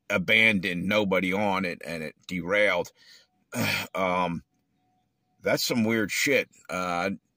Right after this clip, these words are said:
don't know whether that's a connection there, whether, um, it's two different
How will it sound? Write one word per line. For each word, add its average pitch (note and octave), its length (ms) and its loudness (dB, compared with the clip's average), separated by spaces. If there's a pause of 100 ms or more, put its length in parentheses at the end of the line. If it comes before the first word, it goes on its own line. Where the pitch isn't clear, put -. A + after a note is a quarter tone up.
(180)
don't A#2+ 280 4
know B2 160 6
whether A2+ 260 4
that's G#2 280 0
a F#2 60 -8
connection G#2+ 600 -2
there, A2 240 2
whether, F#2 460 0 (500)
um, D#2+ 440 -6 (380)
it's - 280 -6
two A2+ 140 0
different G2 380 -4